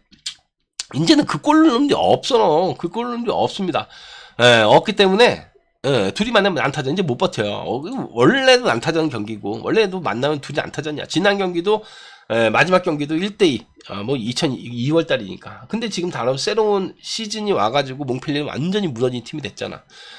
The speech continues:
감독이 바뀌었어. 예, 감독이 바뀌어서, 어, 뭐 니스하고 홈에서 묻었지만 그거는 이제 홈이야. 예, 원정은 다른 얘기죠. 예. 어, 리-, 그, 예, 리라고도 묻었어. 근데 호-, 그 원정은 다른 얘기고. 예, 상대전에서도, 예, 상대전에서 얘네도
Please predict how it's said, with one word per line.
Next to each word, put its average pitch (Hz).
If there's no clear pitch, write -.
감독이 170
바뀌었어. -
예, 104
감독이 147
바뀌어서, 127
어, 98
뭐 131
니스하고 156
홈에서 214
묻었지만 143
그거는 220
이제 180
홈이야. 277
예, 98
원정은 143
다른 110
얘기죠. 123
예. 92
어, 180
리-, 151
그, 175
예, 143
리라고도 156
묻었어. 123
근데 117
호-, -
그 -
원정은 123
다른 110
얘기고. 104
예, 101
상대전에서도, 214
예, 190
상대전에서 214
얘네도 143